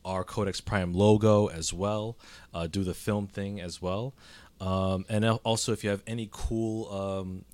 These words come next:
cool designs that, that you want on a t-shirt, uh, you can also send it to Afton upon request, and you can get a really cool deal. So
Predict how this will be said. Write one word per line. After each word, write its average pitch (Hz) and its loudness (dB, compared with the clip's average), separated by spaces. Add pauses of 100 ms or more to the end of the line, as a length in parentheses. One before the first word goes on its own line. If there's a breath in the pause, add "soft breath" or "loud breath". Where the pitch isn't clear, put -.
cool 135 -2
designs 120 0
that, - -6
that 101 -2
you 101 2
want 104 -2
on 95 -6
a 90 -4
t-shirt, 143 -4 (400 soft breath)
uh, 90 -2
you 92 -2
can 95 -2
also 92 -2
send 90 -4
it 87 -2
to - -4
Afton 85 -6
upon 82 -4
request, 101 0
and 80 -8
you 82 -4
can 80 -8 (320 soft breath)
get 85 -8
a 78 -8
really 87 -6
cool 87 -6
deal. 90 0
So 90 0